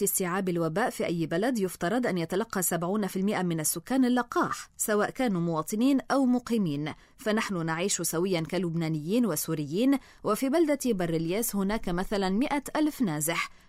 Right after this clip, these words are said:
وبالتالي قد ينقل الواحد منا العدوى للآخر أيا كانت جنسيته. نحن بالطبع نعتبر أن الأولوية يجب أن تكون للبنانيين، لكن من دون أن نغفل أن عدم تلقيح النازحين قد يؤدي لإصابة لبنانيين،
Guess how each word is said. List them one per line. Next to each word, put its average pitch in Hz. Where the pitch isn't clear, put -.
وبالتالي 269
قد 202
ينقل 214
الواحد 190
منا 220
العدوى 208
للآخر 226
أيا 269
كانت 214
جنسيته. 165
نحن 156
بالطبع 214
نعتبر 233
أن 180
الأولوية 185
يجب 180
أن 160
تكون 208
للبنانيين، 196
لكن 254
من 262
دون 320
أن 190
نغفل 214
أن 175
عدم 254
تلقيح 180
النازحين 170
قد 294
يؤدي 254
لإصابة 214
لبنانيين، 196